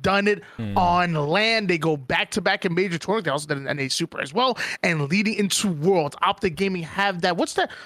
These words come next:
Speaker 1: what's that word you, you always use? That, that special word, that, that valuable word, what is it? Momentum.
Speaker 2: Yeah, absolutely.
Speaker 1: Going into Worlds, Optic Gaming are your champions.
Speaker 2: I mean, this was a, obviously a huge win for them. I think, um,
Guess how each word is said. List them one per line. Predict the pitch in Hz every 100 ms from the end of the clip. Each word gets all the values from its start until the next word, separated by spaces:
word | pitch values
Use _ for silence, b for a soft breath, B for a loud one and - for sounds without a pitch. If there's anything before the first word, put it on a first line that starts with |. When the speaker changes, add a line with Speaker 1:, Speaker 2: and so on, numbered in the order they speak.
| B
Speaker 1:
what's | 269 381 -
that | 415 147
word | 139 185 233 190
you, | 214
you | 196 220
always | 214 214 175
use? | 208
That, | 147
that | 151
special | - - 139 - 202
word, | 190 170
that, | 156 147
that | 147 143
valuable | - 196 220 185 196 202
word, | 202
what | 202 208
is | 202
it? | B B
Momentum. | 202 226 214 214 311 277 - 214 151 135
Speaker 2:
Yeah, | 98 98 92 87
absolutely. | 95 110 104 87 - - _ _ _ 180
Speaker 1:
Going | 151 180 196 190
into | 180 - 180
Worlds, | 151 156 160 147 139
Optic | 156 165 175 143
Gaming | 160 147 139 131 b b b -
are | 143
your | 131
champions. | - 139 - - - - -
Speaker 2:
I | 123
mean, | 135 127
this | 147 -
was | 165 156 143 123
a, | 135 131 123 123
obviously | 87 120 117 - 101
a |
huge | - 110 98
win | 95 90
for | 98
them. | 87 80 80
I | 95 101
think, | - 113 98 -
um, | 85 98 101 98 101